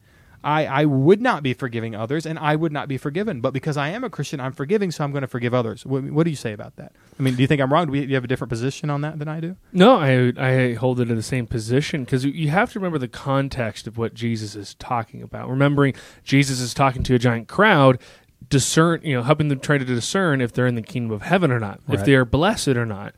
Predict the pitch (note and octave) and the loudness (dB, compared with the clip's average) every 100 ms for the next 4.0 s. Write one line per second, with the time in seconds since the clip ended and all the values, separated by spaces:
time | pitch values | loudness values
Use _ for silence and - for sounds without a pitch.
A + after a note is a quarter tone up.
0 | - - - - C#3 C#3 C#3+ D3 C#3 C3 | -20 -20 -20 -2 4 4 4 4 4 4
1 | - C3+ B2+ B2 A#2+ A#2 A#2 A#2+ A2+ A2 | 6 6 4 2 0 -2 -2 -4 -4 -4
2 | A2+ A2 A2 G#2+ A2 - A#2 A2 A2 - | -4 -6 -8 -8 -12 -6 -6 -6 -12 -2
3 | - B3 - B2+ C3 C3 A2+ C3 B2 | 4 4 4 0 2 0 0 0 -2